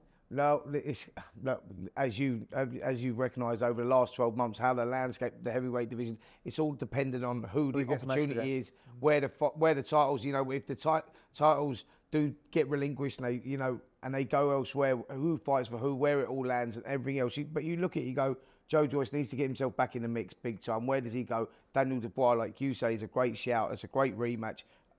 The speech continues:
Speaker 1: of a lot of interest and th-, a chance for Daniel to revert, um, you know, go, go on that, uh, reverse that loss and
Speaker 2: Mm.
Speaker 1: take away that doubt from that. You look at Filip Hrgovic, who's hanging around. He's waiting for the opportunity with what Turki Al Sheikh said about, you know, the heavyweight landscape and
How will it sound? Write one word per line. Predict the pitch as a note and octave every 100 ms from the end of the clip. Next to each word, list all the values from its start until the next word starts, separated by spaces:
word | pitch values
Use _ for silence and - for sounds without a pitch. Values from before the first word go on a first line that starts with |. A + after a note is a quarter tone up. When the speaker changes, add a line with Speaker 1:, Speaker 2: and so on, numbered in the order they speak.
| -
Speaker 1:
of | C3
a | C3
lot | D3+
of | D3+ C3
interest | B2+ A#2 C3 A#2+ -
and | G#2+ G#2+ _ _
th-, | - -
a |
chance | B2 D3 C#3
for | A2
Daniel | A#2+ C#3 C3 B2
to | B2
revert, | A#2+ G2+ B2+ - - - -
um, | C3 B2+
you |
know, | B2+ A#2+
go, | C3+ B2+
go | A#2+ C#3 C3
on | B2
that, | B2 A#2+ A#2 -
uh, | B2
reverse | B2 B2+ C#3 C3 -
that | A2+ -
loss | B2+ B2 -
and | A2+ A#2+
Speaker 2:
Mm. |
Speaker 1:
take | B2+ B2+
away | B2 A#2+
that | A2+ G#2 -
doubt | C3 G2+
from | B2 A#2
that. | A#2+ - _ _ _
You | D3
look | D3+
at | D3
Filip | D#3 D3
Hrgovic, | C3+ D3+ C3+ C3 A#2
who's | B2+
hanging | B2+ C3+ C3+
around. | C3 B2+ B2
He's | D3
waiting | B2 D3 C3
for | A#2+
the | C3+
opportunity | G2+ - D3 A#2 A#2+ A#2 _ _ -
with | D#3+ C3
what | D#3 D3 - - _
Turki | - D3+ C#3+ C#3+
Al | C3+
Sheikh | - C#3 A#2+
said | C3+ B2+
about, | A2+ C3 C3+ C3
you | C#3+
know, | C3
the | B2+
heavyweight | B2 C#3 C#3 B2+
landscape | C3+ C3 - B2+ A#2
and | A#2+ A2+